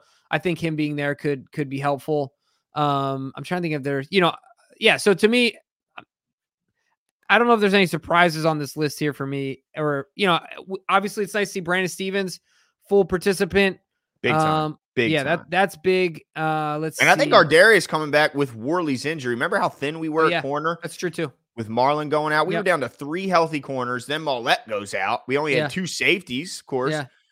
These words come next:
Speaker 2: So just to have an extra body who,
Speaker 1: Mm-hmm.
Speaker 2: who is a, is a fu-, I mean, remember the ball skills we were bragging about with Darius? Like,
Speaker 1: Yeah,
Speaker 2: e-,
Speaker 1: yeah.
Speaker 2: e-, even when guys would make the initial catch, his
Speaker 1: Yeah.
Speaker 2: hand was in there to knock it out. Like,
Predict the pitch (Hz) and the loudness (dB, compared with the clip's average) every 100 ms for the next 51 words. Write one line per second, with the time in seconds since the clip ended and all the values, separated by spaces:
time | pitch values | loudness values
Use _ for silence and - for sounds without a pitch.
0 | _ _ _ 160 143 139 214 - 180 151 | _ _ _ 2 2 4 0 2 2 6
1 | 175 156 135 190 - 139 98 98 139 190 | 4 4 0 -2 -4 -10 -12 -8 0 2
2 | 185 131 127 151 _ 139 143 160 160 139 | 2 0 -8 -12 _ -6 -6 -4 -4 -4
3 | 123 113 110 127 107 95 151 160 156 151 | -4 -4 -2 -4 -6 -6 -2 0 0 -2
4 | 120 _ _ _ _ _ _ _ 170 269 | -8 _ _ _ _ _ _ _ -2 0
5 | 427 220 143 156 208 220 - 226 208 196 | 2 0 4 4 4 2 -2 -2 -2 -4
6 | 202 151 151 170 196 190 202 185 143 127 | -8 -2 0 2 0 0 0 0 -4 -2
7 | 156 208 233 - 190 175 196 196 196 135 | 0 0 -2 0 0 2 2 2 0 -2
8 | _ - 233 330 254 208 175 208 226 180 | _ -12 -10 -8 -8 -6 0 2 2 -4
9 | 165 143 185 214 170 147 135 185 - 139 | -10 -4 -4 -4 -6 -8 -4 -6 -4 -8
10 | - 190 131 - 233 185 185 165 214 143 | 0 0 0 -6 -6 0 0 0 -6 -12
11 | 180 233 185 147 135 147 160 143 156 185 | -12 -10 -10 -10 -10 -6 -6 -4 -2 -2
12 | 160 143 | -2 -6